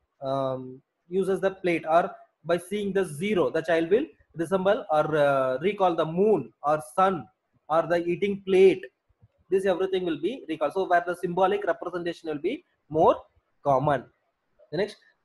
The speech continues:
constant concrete operation, that is six to twelve years, the child can think logically about concrete object and can thus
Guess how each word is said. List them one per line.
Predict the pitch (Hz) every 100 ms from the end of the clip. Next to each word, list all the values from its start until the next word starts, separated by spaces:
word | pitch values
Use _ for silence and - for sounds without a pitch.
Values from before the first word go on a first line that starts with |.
| -
constant | 170 180 202 196
concrete | 180 185 220 202
operation, | 180 160 156 165
that | 170
is | 170
six | 185
to | -
twelve | 196 165
years, | 156 156
the | 156
child | - 175 190 190
can | 175
think | 170 208 196
logically | 135 135 156 214 175 139
about | 131 170 - - _ _
concrete | 156 170 196 208
object | 160 147 147 160 151
and | 156
can | 165 147
thus | 180 208